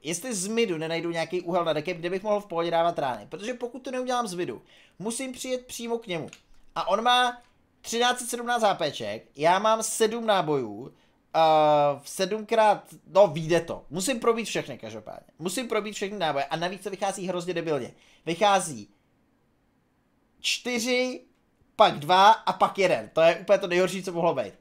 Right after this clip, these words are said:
A takže určitě, když jsem to střílel teďka, um, tam tu ránu do toho spodního plátu, tak jsem ji střílet neměl. No, každopádně.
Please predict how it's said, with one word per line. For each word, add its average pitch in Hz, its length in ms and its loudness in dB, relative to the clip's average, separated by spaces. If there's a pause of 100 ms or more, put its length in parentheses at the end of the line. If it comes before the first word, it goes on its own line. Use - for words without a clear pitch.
(300)
A 151 200 4
takže 156 240 0
určitě, 180 260 -2
když 175 140 -4
jsem 190 120 -2
to 175 60 -8
střílel 170 320 -2
teďka, 160 480 4
um, 143 320 -8
tam 151 140 -2
tu 165 120 -4
ránu 147 160 4
do 143 60 -4
toho 151 120 -6
spodního 151 280 -8
plátu, 135 160 0
tak 139 120 -8
jsem 147 100 -10
ji 139 60 -8
střílet 139 300 -6
neměl. 113 320 -8 (1080)
No, 226 260 4
každopádně. 196 600 4